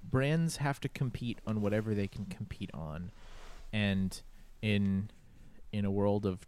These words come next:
truly global supply chains, like, there's only so much that you can compete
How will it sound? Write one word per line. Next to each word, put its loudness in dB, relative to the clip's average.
truly 2
global 2
supply 0
chains, 0
like, 0
there's 6
only 4
so 0
much 0
that -4
you -4
can -6
compete -6